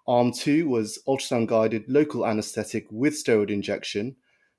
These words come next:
And arm three was ultrasound-guided local anesthetic only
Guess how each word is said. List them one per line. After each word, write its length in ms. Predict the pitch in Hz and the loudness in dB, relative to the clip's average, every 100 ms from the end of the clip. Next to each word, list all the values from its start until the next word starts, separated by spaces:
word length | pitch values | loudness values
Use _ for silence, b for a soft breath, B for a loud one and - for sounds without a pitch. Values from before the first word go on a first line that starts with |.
| 104 | -8
And 120 | 101 | -4
arm 260 | 123 135 131 | -2 0 -2
three 300 | - 113 110 | -4 -2 -2
was 280 | 104 101 - 143 | -2 -4 -6 -6
ultrasound-guided 760 | 151 - 127 110 107 104 107 | -4 -2 -2 0 0 -2 -2
local 280 | 120 - 98 | -4 -4 -6
anesthetic 560 | 107 104 - 101 104 - | -4 -6 -6 -6 -8 -2
only 480 | 131 113 95 95 | 0 0 -2 -6